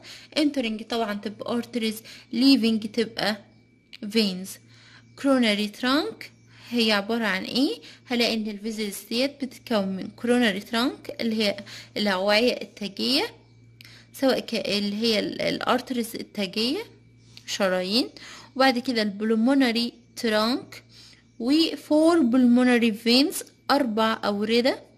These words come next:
رئوية، والأورطة اللي هو أكبر شريان. بعد كده بيكلمني على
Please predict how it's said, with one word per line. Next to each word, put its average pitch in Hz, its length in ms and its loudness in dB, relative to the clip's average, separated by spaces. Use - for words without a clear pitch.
رئوية، 220 640 0
والأورطة 220 1040 2
اللي 214 140 -6
هو 220 140 -6
أكبر 247 480 0
شريان. 202 540 -8
بعد 240 260 -2
كده 285 480 -4
بيكلمني 247 640 2
على 247 500 2